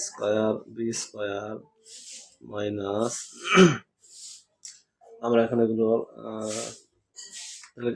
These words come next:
আমাদের এখানে সূত্র হয়ে গেছে কি, এ স্কয়ার প্লাস বি স্কয়ার প্লাস সি স্কয়ার প্লাস টু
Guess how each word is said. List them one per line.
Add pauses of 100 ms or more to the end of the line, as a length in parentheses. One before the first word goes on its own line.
আমাদের
এখানে
সূত্র
হয়ে
গেছে
কি, (100)
এ (100)
স্কয়ার
প্লাস (100)
বি (120)
স্কয়ার
প্লাস
সি (120)
স্কয়ার
প্লাস (140)
টু